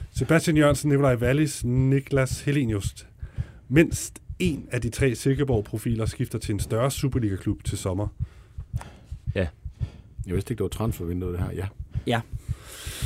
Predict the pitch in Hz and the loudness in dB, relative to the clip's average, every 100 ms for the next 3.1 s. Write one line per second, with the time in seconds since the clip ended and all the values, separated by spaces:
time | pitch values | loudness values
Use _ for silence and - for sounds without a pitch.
0 | - - 143 190 - 180 143 143 139 151 | -8 2 8 8 8 6 8 8 8 8
1 | 160 120 117 - 120 117 104 104 90 - | 6 6 0 0 0 0 0 -2 -4 -8
2 | - - - - - - - - - - | -8 -8 -8 -18 -16 -8 -8 -10 -12 -2